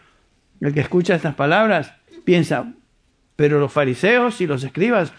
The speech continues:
son lo mejor de lo mejor en términos de cumplimiento externo de la ley". Estos líderes religiosos creían que habían llegado a la cúspide de la justicia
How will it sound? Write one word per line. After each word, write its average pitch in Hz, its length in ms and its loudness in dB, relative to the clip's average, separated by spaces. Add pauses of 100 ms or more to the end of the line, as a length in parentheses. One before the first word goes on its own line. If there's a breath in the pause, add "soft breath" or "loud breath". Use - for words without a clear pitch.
son 190 240 2
lo 185 120 4
mejor 208 540 2
de 170 120 2
lo 170 100 4
mejor 214 420 -2 (600)
en 160 160 0
términos 180 380 2
de 156 100 -2
cumplimiento 170 760 0
externo 226 600 4
de 202 80 2
la 185 120 4
ley". 254 480 2 (1300)
Estos 202 240 0
líderes 220 300 6
religiosos 208 640 4
creían 202 360 4
que 196 80 0
habían 208 280 4
llegado 202 300 4
a - 20 4
la 185 200 2
cúspide 214 540 4
de 175 80 4
la 165 120 2
justicia 240 800 0